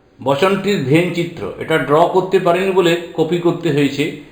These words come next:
তাহলে অ্যান্সার এটা আসবে সি। আহ, তারপরে চোদ্দ নম্বরের প্রশ্ন, এই প্রশ্নের অ্যান্সার হবে বি, মিথ্যা।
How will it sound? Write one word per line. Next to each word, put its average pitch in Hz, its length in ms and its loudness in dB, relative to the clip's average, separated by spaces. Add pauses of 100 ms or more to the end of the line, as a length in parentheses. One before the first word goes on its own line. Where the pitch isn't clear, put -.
(380)
তাহলে 147 200 4
অ্যান্সার 156 360 4
এটা 160 220 0
আসবে 160 460 2 (260)
সি। - 540 -4 (1400)
আহ, 113 360 -4
তারপরে 220 720 6 (680)
চোদ্দ 180 240 0
নম্বরের 202 520 2 (100)
প্রশ্ন, 135 320 -6 (600)
এই 214 320 2
প্রশ্নের 180 400 -2
অ্যান্সার 160 360 -4
হবে 156 340 0 (640)
বি, 156 500 -4 (400)
মিথ্যা। 143 600 -4